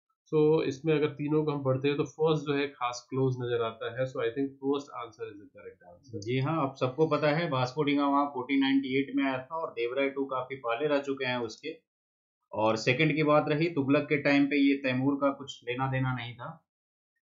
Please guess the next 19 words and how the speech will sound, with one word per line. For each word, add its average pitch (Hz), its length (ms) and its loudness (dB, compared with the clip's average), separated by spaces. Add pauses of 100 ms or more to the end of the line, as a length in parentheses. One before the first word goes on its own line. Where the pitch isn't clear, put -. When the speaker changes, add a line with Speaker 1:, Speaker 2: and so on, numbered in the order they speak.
(260)
Speaker 2:
और 98 400 -4
इल्तुतमिश 139 560 2
ने 175 100 2
चंगेज 156 420 2
खान 156 120 2
से 156 120 0
बना, 131 260 2
बचाया 127 400 0
था, 156 140 -6
इसलिए 143 260 -4
उसको 139 200 -4
रियल 135 720 2
फाउंडर 143 340 4
माना 139 240 4
जाता 131 220 -4
है 127 100 -2
दिल्ली 120 220 -2
सल्तनत 113 420 -6
का। - 300 -14